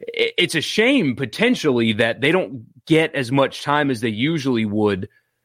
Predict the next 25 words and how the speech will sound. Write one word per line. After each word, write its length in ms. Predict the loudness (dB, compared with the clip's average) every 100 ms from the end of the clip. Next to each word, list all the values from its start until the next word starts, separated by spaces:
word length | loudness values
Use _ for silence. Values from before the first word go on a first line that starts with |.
| _ _ -4
uh, 280 | -2 -4 -10 -2
to 240 | 0 0
show 300 | 0 4 4
why 240 | 6 2
they 260 | 2 2 4
are 260 | 4 4 2
a 140 | 0
regional 560 | -2 0 -2 -2 -4 0
host. 460 | 0 -2 -6 -20 _ _
Like 260 | 0 0 -2 _ 0
this 240 | 0 2
weekend, 540 | 2 2 2 0 0 -6 _ _
I 40 | -2
mean, 160 | 2
my 160 | 2 2
gosh, 360 | 0 -4 -4 -4
if 100 | 0
they 120 | 0
can 180 | 0 -2
get 220 | -2 -2
three 220 | -2 -2
this 200 | -2 -2
weekend, 520 | 0 2 2 0 2
then, 280 | 0 0 -2
um, 440 | 0 0 -2 -8